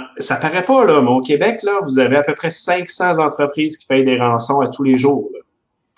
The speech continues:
Tu sais, au Hackfest l'année passée ou l'autre d'avant, je me souviens plus, euh,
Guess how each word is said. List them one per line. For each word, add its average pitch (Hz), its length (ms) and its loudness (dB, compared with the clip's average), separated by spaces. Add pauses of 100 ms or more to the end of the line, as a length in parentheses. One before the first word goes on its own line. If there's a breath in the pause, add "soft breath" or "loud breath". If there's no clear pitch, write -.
(440)
Tu - 120 -8
sais, - 0 -
au 127 120 2
Hackfest 123 420 0
l'année 139 240 2
passée 135 520 0
ou 139 140 0
l'autre 127 180 -2
d'avant, 131 240 0
je 139 120 -6
me 123 40 -2
souviens 117 220 -8
plus, 160 260 -6 (560 loud breath)
euh, 107 400 -2